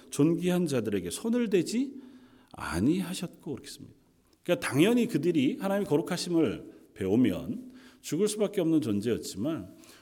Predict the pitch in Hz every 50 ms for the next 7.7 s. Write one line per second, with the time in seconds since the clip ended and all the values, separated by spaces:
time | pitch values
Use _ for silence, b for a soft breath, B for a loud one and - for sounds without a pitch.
0 | B B B 123 131 139 196 202 202 196 180 147 110 - - - - - - -
1 | - - _ _ _ _ - - 151 139 127 110 92 82 - - 107 131 185 233
2 | - B B B B B B B B 101 101 101 98 95 95 104 113 120 120 151
3 | 139 131 127 120 113 117 120 123 123 131 139 160 160 - 95 104 120 120 120 120
4 | 120 117 110 123 123 123 123 110 101 98 98 120 117 120 - - 113 98 101 101
5 | 110 117 110 104 - 113 110 107 131 190 220 - - - 120 123 127 156 - -
6 | - - - 240 220 - - 208 185 175 165 156 156 - - 95 98 95 98 101
7 | 98 98 101 101 98 - 95 92 92 - - - 73 -